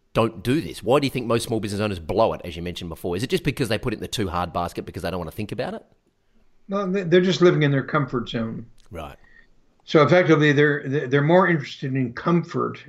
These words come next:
Speaker 2: than challenge.
Speaker 1: Yeah.
Speaker 2: They're in their comfort zone. They're already hyper challenged.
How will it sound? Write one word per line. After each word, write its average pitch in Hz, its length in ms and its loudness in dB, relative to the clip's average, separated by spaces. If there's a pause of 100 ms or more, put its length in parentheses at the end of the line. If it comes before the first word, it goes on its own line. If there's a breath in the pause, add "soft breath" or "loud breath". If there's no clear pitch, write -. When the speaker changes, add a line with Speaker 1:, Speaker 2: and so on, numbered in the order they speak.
Speaker 2:
than 123 260 0
challenge. 117 720 -2 (360)
Speaker 1:
Yeah. 80 160 -14 (880 loud breath)
Speaker 2:
They're 156 400 6
in 220 200 8
their 175 200 4
comfort 147 540 -2
zone. 135 440 0
They're 151 220 2
already 151 440 4
hyper 123 400 -2
challenged. 117 760 -8